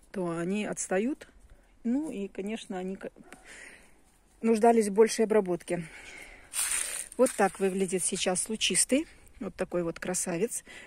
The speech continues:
Как я и говорила, он на две недели позже созревает, чем Велес. Велес мы уже доедаем. Уже у нас остались остатки. Но Велес уже начинает заизюмливаться там. Уже, как говорится, его там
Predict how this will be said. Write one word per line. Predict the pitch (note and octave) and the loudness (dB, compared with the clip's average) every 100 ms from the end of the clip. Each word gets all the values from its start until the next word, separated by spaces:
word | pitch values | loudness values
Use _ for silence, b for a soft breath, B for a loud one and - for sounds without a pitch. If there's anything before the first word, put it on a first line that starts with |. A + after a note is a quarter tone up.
| B | B
Как | G#3+ G#3 | -2 4
я | G#3 | 4
и | |
говорила, | F#3+ G3 G3+ G#3 F#3+ - | 6 4 4 6 4 4
он | F#3+ F#3 D#3+ B B - | 0 0 -4 B B -4
на | F#3+ | 0
две | F#3+ F#3 G3 | 0 2 2
недели | F#3 F3 F#3 | 2 0 0
позже | F3+ - F#3+ E3 E3+ D#3+ | 0 0 0 2 0 -2
созревает, | - E3+ F3 F3 E3+ - | -4 -2 -2 0 -2 -4
чем | - E3+ | -4 -4
Велес. | E3 D#3+ F3+ C#4 - B B B - | -2 0 0 0 -6 B B B 4
Велес | G#3+ F#3+ - | 4 4 2
мы | F#3 | 0
уже | E3+ F3 | 0 -2
доедаем. | D#3+ E3 D#3 F3 A#3+ D#4+ E4 B B B B _ _ - | -2 -4 -2 0 2 0 -4 B B B B _ _ -12
Уже | F3 F#3 | -4 -2
у | E3+ | 0
нас | E3+ - | -2 -4
остались | E3+ - E3 D#3+ | -6 -6 -6 -4
остатки. | E3+ - A3 - - C4+ B B | -6 -2 -2 -2 -6 -6 B B
Но | G3+ G3+ | -2 2
Велес | A#3+ A3+ - | 2 2 0
уже | F#3+ | -2
начинает | F#3+ F3+ G3 F#3+ E3 | -4 -2 0 0 0
заизюмливаться | E3 E3+ E3 A3+ F4+ E4+ C#4+ - - | -2 -2 -2 -2 0 0 -2 -2 -4
там. | A3+ A3 G#3+ G3 B B B B B B _ | -2 -2 -2 -4 B B B B B B _
Уже, | F3+ F3+ G3 | -10 -6 -4
как | F3+ | -4
говорится, | F3+ F3 F3+ F3+ - F3+ E3+ E3 | -4 -2 -2 -2 -4 -2 -2 -2
его | E3+ F3 E3+ | -2 -2 -2
там | E3 E3 | -2 -6